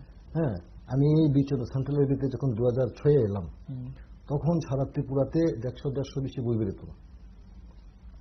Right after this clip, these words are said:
Speaker 1: আগরতলা, মানে, সমস্ত ইয়ে নিয়ে।
Speaker 2: হুম।
Speaker 1: এখন প্রায়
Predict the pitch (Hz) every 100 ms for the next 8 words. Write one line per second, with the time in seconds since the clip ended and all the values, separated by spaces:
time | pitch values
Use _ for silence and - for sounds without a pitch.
0 | - - 131 120 135 123 120 - - -
1 | 117 110 - 135 - 143 120 131 117 101
2 | 82 - - - 123 117 - - - -
3 | 147 165 185 156 147